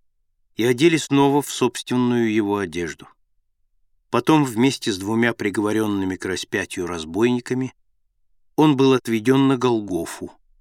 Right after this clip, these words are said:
место около города, где казнили преступников. Несмотря на то, что Господь был измучен истязаниями, на него возложили крест,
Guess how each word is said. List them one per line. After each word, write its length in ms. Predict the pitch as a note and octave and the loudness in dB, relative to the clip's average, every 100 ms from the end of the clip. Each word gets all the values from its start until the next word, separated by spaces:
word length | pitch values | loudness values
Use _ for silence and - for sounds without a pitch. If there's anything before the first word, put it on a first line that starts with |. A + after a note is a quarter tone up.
| _ _ _ _ - | _ _ _ _ -4
место 380 | G#2+ A#2 - G2 | -2 -2 -4 -6
около 260 | - F#2+ | -4 -6
города, 360 | G2+ D3 C#3 A2 | -2 -2 -2 -4
где 200 | G2 F#2+ | -4 -6
казнили 480 | G2+ F2+ G#2 A2 A2 | -6 -4 -4 -4 -4
преступников. 920 | G2+ F#2+ - - - - - - _ _ _ _ _ _ _ _ _ _ | -8 -10 -10 -14 -16 -18 -20 -20 _ _ _ _ _ _ _ _ _ _
Несмотря 480 | B2+ - C#3 B2+ C#3 | -4 -2 -2 2 2
на 140 | C3 B2+ | 2 0
то, 140 | C#3 | -2
что 180 | - A#2+ | -2 -2
Господь 440 | B2+ - - C3+ | -2 -2 0 0
был 300 | A2+ B2+ A#2+ - | 4 4 4 0
измучен 600 | C3 A2 B2 A#2+ - G2+ | -2 0 0 -2 -2 -6
истязаниями, 840 | G2 - G2+ C3 C#3+ C#3 C3 C3 B2 _ _ _ _ _ _ - | -6 -4 -2 0 2 2 2 0 -4 _ _ _ _ _ _ -6
на 100 | A2+ | -2
него 280 | B2 C3 C#3+ | 2 4 4
возложили 560 | C3+ B2+ C3+ C3+ D3+ | 4 4 2 4 2
крест, 680 | - C#3 C3+ B2 - - - | 2 2 4 2 0 -14 -20